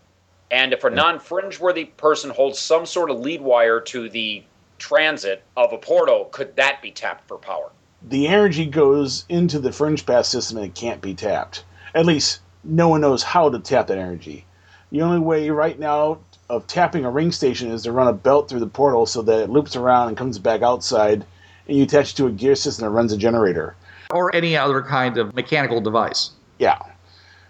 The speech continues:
Speaker 1: Because
Speaker 2: So
Speaker 1: didn't we agree that the system is not powered by all the captured electricity and magnetism and all that?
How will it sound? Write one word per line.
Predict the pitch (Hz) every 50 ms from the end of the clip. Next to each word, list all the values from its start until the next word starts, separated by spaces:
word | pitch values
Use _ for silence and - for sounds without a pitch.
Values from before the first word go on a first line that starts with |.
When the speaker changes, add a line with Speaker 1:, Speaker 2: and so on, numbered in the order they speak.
| _ -
Speaker 1:
Because | 143 - 143 127 - -
Speaker 2:
So | -
Speaker 1:
didn't | 185 208 233 226 -
we | 226 208
agree | 190 135 - 151 165 180 190 196 196 190
that | 165 160 151 143 143 -
the | - 143 135 131 131 127 123 120 113 -
system | - - - - 165 165 - - 180 170 160 151
is | 117 123 110 117
not | 127 135 139 - - _
powered | - - 131 123 127 143 147 151 135 -
by | 139 135 131
all | - - 127 127 131 135 135 135
the | 127 120 120 117
captured | - - - - 135 131 - - - 143 131 123 127
electricity | - 113 117 123 120 - - - 135 120 - - 135 117 127 127 127 127 127 131 -
and | 107 110 107 107 107 107 104 104 101 92 85
magnetism | 104 107 113 120 127 123 - - 113 123 107 113
and | 123 123
all | 123 123
that? | 120 127 127 127 - -